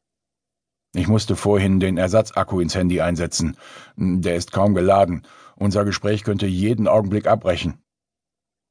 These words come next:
Er hörte zu. "Ist es wirklich so dringend?" Wieder lauschte er. "Zurzeit ist es ein wenig trubelig bei mir."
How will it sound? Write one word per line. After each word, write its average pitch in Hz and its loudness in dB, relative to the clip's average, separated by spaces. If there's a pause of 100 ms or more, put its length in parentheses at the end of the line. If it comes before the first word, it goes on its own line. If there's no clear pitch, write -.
(280)
Er 95 0
hörte 90 -4
zu. 82 -2 (880)
"Ist 92 -4
es 90 -2
wirklich 95 -2
so 98 0
dringend?" 101 0 (1080)
Wieder 98 0
lauschte 85 0
er. 78 -2 (1200)
"Zurzeit 95 0
ist 95 -6
es 95 -2
ein 92 0
wenig 90 0
trubelig 95 0
bei 85 -2
mir." 82 -4